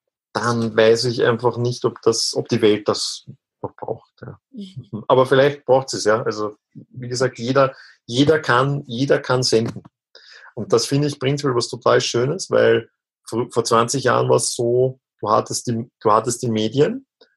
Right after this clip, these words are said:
Speaker 1: und wenn du bei diesen Medien nicht dabei warst, dann hattest du keine Möglichkeit,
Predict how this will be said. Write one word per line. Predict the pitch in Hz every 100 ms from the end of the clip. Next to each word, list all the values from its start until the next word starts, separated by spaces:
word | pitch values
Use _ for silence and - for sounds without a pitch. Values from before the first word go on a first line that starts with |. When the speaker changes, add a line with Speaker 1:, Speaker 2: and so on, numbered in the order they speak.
| _
Speaker 1:
und | 117
wenn | 117 123
du | 127
bei | 123
diesen | 123 120 120
Medien | 113 123 127
nicht | 123 -
dabei | - 101 98 107
warst, | 143 180 -
dann | 110
hattest | 104 - -
du | 120 - -
keine | - 110 117 131
Möglichkeit, | 131 107 110 120 - 113 110 -